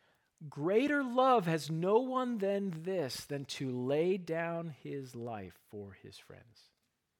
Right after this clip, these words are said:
And then again, he comes back to that command, "Love one another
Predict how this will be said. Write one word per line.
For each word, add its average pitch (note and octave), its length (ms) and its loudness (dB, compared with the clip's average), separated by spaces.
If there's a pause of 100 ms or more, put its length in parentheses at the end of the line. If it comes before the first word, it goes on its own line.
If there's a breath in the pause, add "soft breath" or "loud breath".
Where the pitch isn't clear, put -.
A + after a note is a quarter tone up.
(260)
And G#2+ 60 -12
then G#2+ 80 -8
again, A#2+ 220 -2
he A#2 40 -8
comes A2 220 -10
back A2 240 -8
to A2 60 -8
that G2+ 180 -10
command, F#2+ 380 -12
"Love G#2+ 360 -8
one B2 200 -10
another F#2+ 500 -10